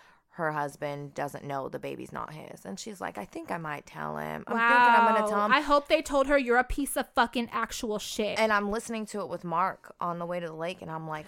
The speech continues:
Speaker 2: And he's
Speaker 1: "Oh
Speaker 2: looking
Speaker 1: my"
Speaker 2: at you like, "Bitch."
Speaker 1: He's
Speaker 2: You
Speaker 1: like,
Speaker 2: know
Speaker 1: "Thank God
Speaker 2: what?
Speaker 1: them babies look Asian as fuck." That's
Speaker 2: <laughs>
Speaker 1: all I got to say. Thank God them Panetta jeans are
Speaker 2: What the
Speaker 1: hella strong.
Speaker 2: fuck?
Speaker 1: But I, we were sitting there like,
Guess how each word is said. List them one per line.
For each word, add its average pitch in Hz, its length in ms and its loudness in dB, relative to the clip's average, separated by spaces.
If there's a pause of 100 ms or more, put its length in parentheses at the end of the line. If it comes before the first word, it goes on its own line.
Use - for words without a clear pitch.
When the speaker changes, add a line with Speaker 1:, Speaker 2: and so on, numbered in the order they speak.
(120)
Speaker 2:
And 240 100 0
he's 262 120 6
Speaker 1:
"Oh 240 60 4
Speaker 2:
looking 247 240 6
Speaker 1:
my" 233 60 8
Speaker 2:
at 226 220 2
you 208 140 6
like, 208 260 0
"Bitch." - 560 -4 (380)
Speaker 1:
He's 226 160 -4
Speaker 2:
You 220 60 6
Speaker 1:
like, 220 80 4
Speaker 2:
know 226 80 4
Speaker 1:
"Thank 220 140 6
God 185 180 8
Speaker 2:
what? 202 40 4
Speaker 1:
them 180 140 0
babies 175 340 -4
look 170 220 -4
Asian 170 320 -4
as 170 100 -6
fuck." 180 420 6
That's 175 220 8 (100)
Speaker 2:
<laughs> - 120 -4
Speaker 1:
all 180 180 12
I 170 120 8
got 160 240 2
to 151 80 -4
say. - 360 -4 (460)
Thank 196 200 4
God 185 200 10
them 180 240 4
Panetta 175 360 0
jeans 170 300 -4
are 156 100 0
Speaker 2:
What 156 60 2
the 330 80 2
Speaker 1:
hella 185 260 4
strong. 226 380 2
Speaker 2:
fuck? 277 320 -2 (180)
Speaker 1:
But 247 140 8
I, 208 120 10
we 214 220 -4
were 196 120 -6
sitting 269 320 -4
there 233 180 0
like, 190 260 -4